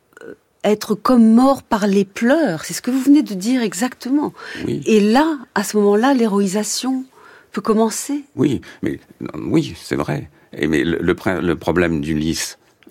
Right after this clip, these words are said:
Speaker 2: euh, Achille, bon, il, il sait qu'il va mourir.
Speaker 1: Oui.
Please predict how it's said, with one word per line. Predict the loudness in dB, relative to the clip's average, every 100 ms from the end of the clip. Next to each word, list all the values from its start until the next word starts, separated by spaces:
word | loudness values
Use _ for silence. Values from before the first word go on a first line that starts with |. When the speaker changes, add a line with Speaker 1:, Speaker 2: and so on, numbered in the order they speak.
| -6
Speaker 2:
euh, | -4 -4 -2
Achille, | -2 2 2 2 -2 -6 -8
bon, | -6
il, | -4 -8 -10 -18 -10
il | -4 -2
sait | 0 0
qu'il | 0 -2
va | 0
mourir. | 0 -2 -4 -8 -18 _ _ _ _ _ -8
Speaker 1:
Oui. | -8